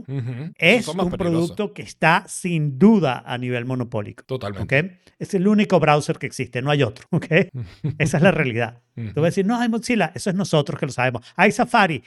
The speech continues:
Speaker 2: sí, los usuarios de Mac usan Safari, en, en, en, en, perdón, de, de I O S y iPad O S usan Safari porque está ahí, pero muchos bajan Chrome y en la computadora todo el mundo que usa un browser usa Chrome,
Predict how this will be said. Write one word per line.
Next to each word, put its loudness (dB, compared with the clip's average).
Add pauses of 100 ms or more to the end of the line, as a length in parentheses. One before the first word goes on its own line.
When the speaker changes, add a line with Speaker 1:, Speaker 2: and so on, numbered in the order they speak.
(140)
Speaker 2:
sí, 0
los -2
usuarios 0
de 2
Mac -2
usan -4
Safari, -2
en, -4
en, -6
en, -4
en, -2
perdón, -2
de, -4
de 0
I 4
O 6
S 0 (340)
y 2
iPad 0
O 4
S -2
usan -4
Safari 0 (380)
porque -6
está 0
ahí, 2
pero 0
muchos 0
bajan 0
Chrome -4 (260)
y -2
en -2
la -4
computadora -4
todo 6
el 4
mundo -2
que -10
usa -8
un -6
browser -2
usa -6
Chrome, -8